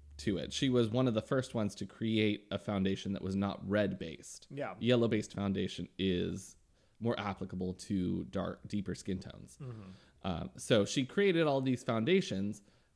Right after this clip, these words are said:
Speaker 1: in nineteen ninety-six and was marketing them to everyone. The problem is, is the foundation was more expensive.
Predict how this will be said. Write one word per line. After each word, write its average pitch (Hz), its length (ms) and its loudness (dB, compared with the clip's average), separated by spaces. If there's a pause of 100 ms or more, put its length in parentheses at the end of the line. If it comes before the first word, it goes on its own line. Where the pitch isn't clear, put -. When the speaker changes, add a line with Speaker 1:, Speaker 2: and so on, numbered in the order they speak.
(140)
Speaker 1:
in 110 160 0
nineteen 117 420 0
ninety-six 113 1000 0 (580)
and 107 240 2
was 98 200 4
marketing 147 540 4
them 104 360 2
to - 300 -4
everyone. 110 560 2
The 104 100 -4
problem 104 480 -2
is, 160 320 4
is 117 100 -2
the 120 60 -4
foundation 104 580 -2
was 101 140 -4
more 98 120 -6
expensive. 117 720 -8